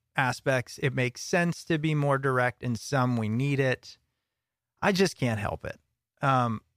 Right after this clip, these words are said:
I went to a coffee shop the other day, and, uh, I'm not gonna name the coffee shop, but it's the one that we all go to. And, uh, there was a sign on the door that said, "We are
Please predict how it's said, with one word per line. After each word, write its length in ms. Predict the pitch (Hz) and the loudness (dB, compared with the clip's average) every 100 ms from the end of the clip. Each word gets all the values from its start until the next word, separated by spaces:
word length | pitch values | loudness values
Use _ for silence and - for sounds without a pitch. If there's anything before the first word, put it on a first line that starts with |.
| _ _ - | _ _ 0
I 80 | 220 | 2
went 160 | 285 | 2
to 340 | - 247 196 156 - | 2 4 4 2 -2
a 140 | 147 | -2
coffee 380 | 127 127 117 117 | 2 2 2 -2
shop 380 | - 107 98 - - | -4 0 0 -4 -2
the 100 | 113 | -2
other 160 | 104 | -2
day, 260 | 104 - - 131 _ _ _ _ _ _ - | -4 -6 -10 -16 _ _ _ _ _ _ 0
and, 480 | 180 170 160 151 147 | 4 6 4 4 6
uh, 300 | 139 127 131 | 6 4 2
I'm 100 | 180 | 2
not 220 | 208 196 | 2 2
gonna 140 | 214 | 0
name 260 | 156 139 135 | 0 2 0
the 80 | 123 | 0
coffee 300 | 117 107 101 | -2 -2 -4
shop, 340 | - - - - _ _ _ _ _ | -10 -10 -12 -18 _ _ _ _ _
but 120 | 160 | 2
it's 160 | 147 - | 2 2
the 100 | 147 | 2
one 160 | 139 | 2
that 100 | 127 | 2
we 140 | 110 110 | 0 -2
all 120 | 98 | -4
go 180 | 95 - | -6 -10
to. 180 | - - _ _ - - _ - _ _ _ _ _ | -12 -18 _ _ -20 -20 _ -20 _ _ _ _ _
And, 240 | 220 226 | 2 2
uh, 200 | 220 226 - | 4 2 2
there 140 | 226 | 0
was 100 | 208 | 0
a 60 | 208 | -4
sign 420 | - 247 294 311 | -4 2 4 4
on 80 | 302 | 0
the 80 | |
door 640 | 254 170 147 127 120 123 - _ | 0 2 4 4 4 2 -4 _
that 200 | 196 - | -2 -2
said, 500 | - 233 117 - 131 _ _ _ _ _ _ | 0 2 2 -4 -16 _ _ _ _ _ _
"We 240 | 170 196 190 | 0 4 6
are 460 | 175 165 160 151 | 6 6 4 -2